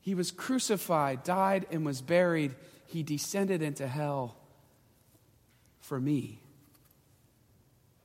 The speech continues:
We are witnesses. And I hope that that's etched in our brains forever.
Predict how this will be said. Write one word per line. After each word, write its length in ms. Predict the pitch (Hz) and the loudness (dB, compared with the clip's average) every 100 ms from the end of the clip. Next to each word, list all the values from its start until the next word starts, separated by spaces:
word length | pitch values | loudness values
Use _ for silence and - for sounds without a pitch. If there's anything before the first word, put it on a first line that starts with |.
| _ _ _ _ _ _ _ _ _ _ _ _ _ _ _ _ _ _ - _ 147 | _ _ _ _ _ _ _ _ _ _ _ _ _ _ _ _ _ _ -20 _ 0
We 320 | 147 139 123 | 4 6 4
are 220 | 123 123 | -2 -2
witnesses. 800 | 117 120 - - 135 147 - - _ _ _ - - - _ _ _ _ _ - - - - - - _ _ _ _ _ _ _ _ _ _ _ _ _ _ - _ _ _ _ _ _ _ _ _ _ _ _ _ - - | -2 -4 -6 -8 -10 -12 -14 -18 _ _ _ -20 -20 -20 _ _ _ _ _ -20 -20 -20 -20 -20 -20 _ _ _ _ _ _ _ _ _ _ _ _ _ _ -20 _ _ _ _ _ _ _ _ _ _ _ _ _ -16 -2
And 120 | 131 | -2
I 20 | |
hope 240 | 117 147 139 | 0 -2 -2
that 120 | 120 | 0
that's 280 | 135 127 - 135 | 0 0 -4 -2
etched 440 | 151 - - - - | -2 -2 -8 -10 -8
in 160 | 127 110 | -6 -4
our 160 | 120 | -6
brains 680 | 113 120 135 135 131 123 - - | -4 -4 -2 -2 -2 -6 -12 -12
forever. 540 | 120 95 127 110 101 | -10 -4 -4 -4 -10